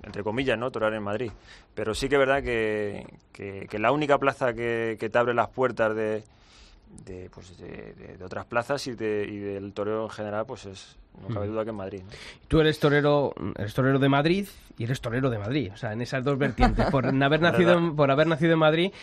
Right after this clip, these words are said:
Speaker 2: y también porque, pese a la exigencia, ¿no? que tiene la afición de, de las ventas, pero yo creo que tú también siempre has sentido el calor y el apoyo de, de la afición por ese corte de toreo que tienes y, y porque además es de, de ese gusto de la afición de Madrid.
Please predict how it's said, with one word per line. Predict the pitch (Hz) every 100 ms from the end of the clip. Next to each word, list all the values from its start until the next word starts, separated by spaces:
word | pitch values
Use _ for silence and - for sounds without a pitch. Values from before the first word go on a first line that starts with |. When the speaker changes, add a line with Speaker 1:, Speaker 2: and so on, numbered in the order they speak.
| -
Speaker 2:
y | -
también | 135 139 160 180
porque, | 170 147 135 135
pese | 120 - 143
a | 139
la |
exigencia, | 127 127 160 147 123
¿no? | 123
que | 139
tiene | 113 117 117 117
la | 117
afición | 107 113 127 123
de, | 120 76
de | 117
las | 117
ventas, | 120 127 135
pero | - 127
yo | 123 143
creo | 139
que | 127
tú | 131
también | 127 131
siempre | 135 123 127
has | -
sentido | 127 117 127 139 - - - - - -
el | 123 123
calor | - 123 147 127
y | 123
el | 127
apoyo | 120 147 139
de, | 131 131 110
de | 120
la | 123
afición | 120 117 147 165 180
por | 135 120
ese | 120 131
corte | 131 123
de | 123
toreo | 123 127
que | 120
tienes | 120 135 151 147
y, | -
y | 107
porque | 113 98 113
además | 104 113
es | 120
de, | 123 127
de | 110
ese | 120 113
gusto | 135 -
de | 101
la | 90
afición | 101 110
de | 98
Madrid. | 101 -